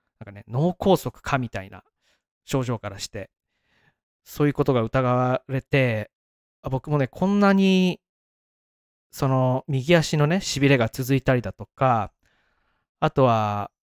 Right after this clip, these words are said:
その後頭部がちょっとなんか血管が収縮するような痛みが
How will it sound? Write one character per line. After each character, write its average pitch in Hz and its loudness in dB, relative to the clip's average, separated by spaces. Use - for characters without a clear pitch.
そ - -8
の 110 -4
後 143 0
頭 139 4
部 110 -4
が 120 -4
ち - -18
ょ - -
っ - -20
と 135 -4
な 123 -2
ん - -4
か 107 -18
血 - -4
管 170 0
が 143 2
収 185 0
縮 - -8
す - 0
る 180 4
よ 180 6
う - 0
な 101 -4
痛 127 0
み 131 -2
が 98 -4